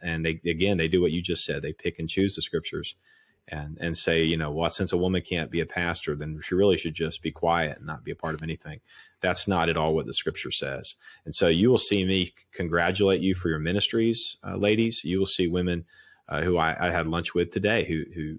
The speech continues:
you know, uh, she's, she'd be in disagreement with what we're talking about. She, she attends a church down the street,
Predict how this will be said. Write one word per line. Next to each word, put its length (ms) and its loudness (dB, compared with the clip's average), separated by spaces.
you 140 -10
know, 260 -10
uh, 80 -8
she's, 400 -2
she'd 240 -6
be 80 2
in 80 4
disagreement 500 2
with 100 -4
what 120 -4
we're 80 -12
talking 320 -6
about. 240 -10
She, 220 -10
she 180 -8
attends 320 -8
a 60 -20
church 420 -4
down 160 -2
the 60 -6
street, 380 0